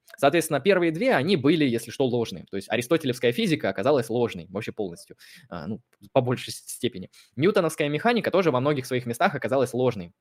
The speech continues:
Квантовая физика пока что считается истиной. Но мы, в принципе, можем сделать индуктивный аргумент, раз первые две оказались ложные, то, наверное, и современная также парадигма является ложной. Как видите,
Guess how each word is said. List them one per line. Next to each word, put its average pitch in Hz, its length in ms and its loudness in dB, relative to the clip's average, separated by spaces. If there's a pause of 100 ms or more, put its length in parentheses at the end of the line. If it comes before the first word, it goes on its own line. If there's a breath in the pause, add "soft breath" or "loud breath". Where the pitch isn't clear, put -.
(160 loud breath)
Квантовая 143 400 2
физика 233 300 -2
пока 165 200 -2
что 123 120 -8
считается 131 320 0
истиной. 120 360 -6 (280 loud breath)
Но 160 80 0
мы, 294 100 2
в 320 80 -8
принципе, 180 300 -2
можем 185 240 -2
сделать 147 260 2
индуктивный 139 400 0
аргумент, 185 340 -2
раз 123 120 -2
первые 131 280 0
две 127 140 2
оказались 120 340 0
ложные, 196 300 0
то, 185 100 -2
наверное, 135 360 0
и 107 300 -4 (600)
современная 143 640 -2 (220 loud breath)
также 127 320 4
парадигма 123 380 2
является 110 280 0
ложной. 101 340 -4 (360 loud breath)
Как 147 140 -6
видите, 156 560 4